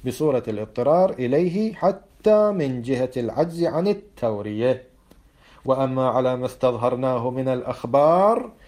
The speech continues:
كما اعترف به جماعة من جوازه مع الاضطرار إليه من غير جهة العجز عن التورية فلا فرق بينه وبين الإكراه.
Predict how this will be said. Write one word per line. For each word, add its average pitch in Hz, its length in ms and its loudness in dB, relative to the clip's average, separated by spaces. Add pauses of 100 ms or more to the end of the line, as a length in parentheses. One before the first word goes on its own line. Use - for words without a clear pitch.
(220)
كما 135 200 2
اعترف 123 500 0
به 120 520 -2
جماعة 120 680 0 (300)
من 123 260 -2
جوازه 123 840 2
مع 120 240 -2
الاضطرار 123 720 0
إليه 120 400 -2
من 120 160 -6
غير 120 240 -2
جهة 117 280 -2
العجز 120 320 -4
عن 120 180 -4
التورية 127 600 0 (220)
فلا 135 340 2
فرق 110 380 -6
بينه 107 520 -4
وبين 104 520 -2
الإكراه. 110 760 -4